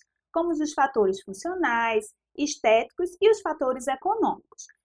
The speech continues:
A gente, dentro dessa competência, também vai falar, de modo geral, sobre os revestimentos que podemos utilizar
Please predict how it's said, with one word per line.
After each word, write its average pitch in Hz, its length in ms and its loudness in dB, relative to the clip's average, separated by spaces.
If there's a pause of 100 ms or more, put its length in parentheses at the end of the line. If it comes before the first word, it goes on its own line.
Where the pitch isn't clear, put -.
(120)
A 254 100 2
gente, 415 380 0
dentro 302 280 0
dessa 254 280 -6
competência, 226 920 -6
também 294 300 -2
vai 330 220 0
falar, 247 440 0
de 277 100 -8
modo 370 340 -2
geral, 226 640 2
sobre 349 320 -2
os 339 80 -6
revestimentos 330 960 0
que 254 100 -10
podemos 254 540 -4
utilizar 294 680 0